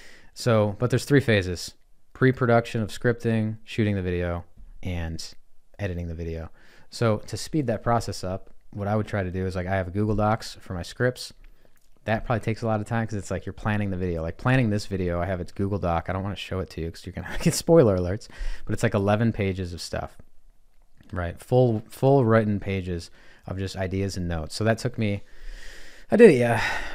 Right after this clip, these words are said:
yesterday. So, I mean, a couple hours. It wasn't too bad, but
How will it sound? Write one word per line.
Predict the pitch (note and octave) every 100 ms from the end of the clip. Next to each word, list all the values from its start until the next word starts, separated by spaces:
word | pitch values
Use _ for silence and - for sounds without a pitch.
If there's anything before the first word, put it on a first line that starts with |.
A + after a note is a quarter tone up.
| - -
yesterday. | F#2+ G2+ - A#2+ A#2+
So, | A#2
I | A2 G2+
mean, | G2+ F#2 -
a |
couple | - A2+ F#2
hours. | E2 F2 G#2 -
It | -
wasn't | A2 G2
too | - G2
bad, | E2+ E2+ F2+
but | F2 E2+